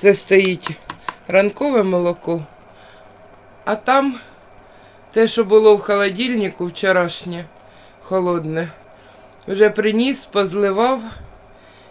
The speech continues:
і відерця з-під молока помив. Отак. Приємно, скажу я вам. Знаєте, хто такий сапожник без сапог?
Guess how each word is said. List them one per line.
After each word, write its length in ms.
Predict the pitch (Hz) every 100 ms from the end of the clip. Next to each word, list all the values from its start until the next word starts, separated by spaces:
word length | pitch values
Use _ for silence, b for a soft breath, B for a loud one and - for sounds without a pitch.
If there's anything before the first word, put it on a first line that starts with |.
| b - -
і 180 | 214 226
відерця 560 | 226 196 196 170 - 180
з-під 260 | - 170
молока 520 | 175 175 175 175 170
помив. 460 | 165 165 160 156 151 - - - - - - - b b b - - -
Отак. 560 | 254 - 403 - - b b b b b b b - - -
Приємно, 600 | 202 196 196 214 220 190
скажу 380 | - 185 165 180
я 180 | 170
вам. 240 | 160 156 156 b b b b - - b b b b b b - - - - - - - - - - - - - - - - - - - - - - - - - _ _ - -
Знаєте, 520 | 143 175 214 220 202
хто 180 | - 160
такий 320 | 185 175 170
сапожник 640 | 170 170 185 202 175 165
без 280 | 143 160 -
сапог? 600 | 165 160 135 113 -